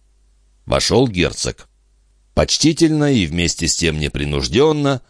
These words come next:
он с отменным самообладанием отвесил поклон, который мог бы в равной степени относиться к королеве и к обычной придворной даме,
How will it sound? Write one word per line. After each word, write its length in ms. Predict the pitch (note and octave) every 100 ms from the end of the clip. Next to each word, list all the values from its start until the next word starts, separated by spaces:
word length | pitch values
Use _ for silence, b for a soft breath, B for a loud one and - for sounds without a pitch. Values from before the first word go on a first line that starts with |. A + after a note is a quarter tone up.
| _
он 220 | A2 D#3+
с 120 | C#3+ A#2
отменным 560 | - G2 B2 A#2+ A#2
самообладанием 1080 | - A2 A#2 A#2 A2+ A#2 A#2 A2+ D#2+ D2+ D2
отвесил 480 | D2 D2+ D#2 - C#2+
поклон, 640 | B1+ C2 D2 A#2+ C#3 C3
который 460 | C2+ C2 F2+ F2
мог 260 | D#2+ F#2+ E2+
бы 120 | D2+
в 60 | C2+
равной 440 | F#2+ B2+ A2+ A#2
степени 480 | - - G#2+ G2 F#2+
относиться 760 | F#2 - E2 D2+ E2+ D#2 - D2
к 60 |
королеве 680 | - B1+ C2 F#2 B2+ A#2+ A2 _ _ _
и 140 | C3+
к 100 | C#3
обычной 540 | D#2 D2 G2+ - E2+ E2
придворной 600 | D2+ D2 C#2 D#2+ D2+ D2+
даме, 460 | B1+ D2 C2+ B1+